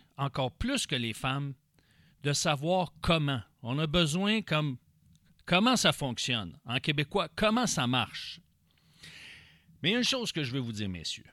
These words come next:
c'est pas parce que ça fonctionne que ça fonctionne d'une manière instantanée. Ça se peut que vos épouses apprécient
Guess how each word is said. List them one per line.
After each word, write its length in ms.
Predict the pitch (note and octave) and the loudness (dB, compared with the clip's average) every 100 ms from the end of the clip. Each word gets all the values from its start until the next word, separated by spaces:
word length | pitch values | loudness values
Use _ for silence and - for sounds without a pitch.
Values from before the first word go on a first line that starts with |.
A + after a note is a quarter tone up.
| _ _ - | _ _ -16
c'est 200 | - C3+ | -10 -6
pas 180 | - B3 | -2 -2
parce 260 | E3 C3 | -2 -4
que 120 | - | -4
ça 200 | D#3 - | -6 -4
fonctionne 800 | A#2+ - A2 A2 - D3 E3+ E3+ D3+ | -6 -6 -6 -6 -6 -4 -4 -4 -6
que 120 | B2 | -8
ça 160 | - | -6
fonctionne 520 | A#2 C#3+ A#2+ - D#3 D3+ | -6 -4 -4 -2 -4 -2
d'une 180 | B2 | 0
manière 500 | A#2 A#2 A#2 C3 C#3 - - | 0 0 0 0 -2 -8 -4
instantanée. 1200 | D3+ D#3+ C#3+ - - D3 C3 - A#2 A#2 C3+ G2 _ _ _ _ _ _ _ _ _ _ - | 0 0 -2 -4 -2 0 0 0 0 2 2 0 _ _ _ _ _ _ _ _ _ _ -16
Ça 200 | - C3 | -10 -6
se 100 | G#2+ | -4
peut 200 | - A#3 | -4 -4
que 220 | A3 E3 D#3+ - - - | 0 0 0 -6 -20 -8
vos 160 | B2 C#3+ | -2 2
épouses 600 | C#3+ - B3 C4 F3 G2+ - - - - | 4 6 6 4 0 -2 -10 -20 -10 2
apprécient 920 | E3 - E3 F3+ D#3 - C#4 C#4+ | 2 4 4 4 2 0 -2 -2